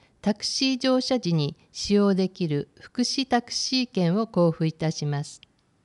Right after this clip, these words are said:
一回の乗車につき七百二十円までを運賃に充てることができます。ただし、入院や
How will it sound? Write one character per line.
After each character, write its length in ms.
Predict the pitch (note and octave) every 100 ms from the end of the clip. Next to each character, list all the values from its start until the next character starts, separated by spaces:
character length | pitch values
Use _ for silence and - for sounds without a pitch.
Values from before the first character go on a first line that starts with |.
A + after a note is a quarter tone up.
| _ _ _ _ _ _
一 140 | F#3+ - -
回 200 | C#4+ C#4+
の 140 | A3+
乗 240 | F3 F3+ F#3
車 160 | F#3
に 160 | F3+ F3+
つ 120 | -
き 280 | - D#3+ - _
七 240 | - G#3 C#4+
百 260 | C4+ -
二 180 | E3+ E3
十 120 | F3+
円 320 | C4 C4 A3 F3+
ま 120 | D#3+
で 180 | D#3 C#3+
を 180 | C#3+ -
運 200 | G#3 A#3+
賃 300 | A#3+ F3+ D#3
に 140 | D3 -
充 140 | D#3
て 120 | F#3+
る 80 | F#3
こ 140 | F#3+
と 100 | F#3
が 140 | B3+ G#3+
で 100 | D3
き 160 | -
ま 160 | C#3+ C#3+
す。 120 | - - _ _ _ _ _ _ _ _ _
た 140 | - B3
だ 140 | G3+
し、 340 | - D#3 C#3+ - _ _ -
入 340 | G3+ A#3 A#3+
院 200 | A#3 A3
や 280 | G#3 G3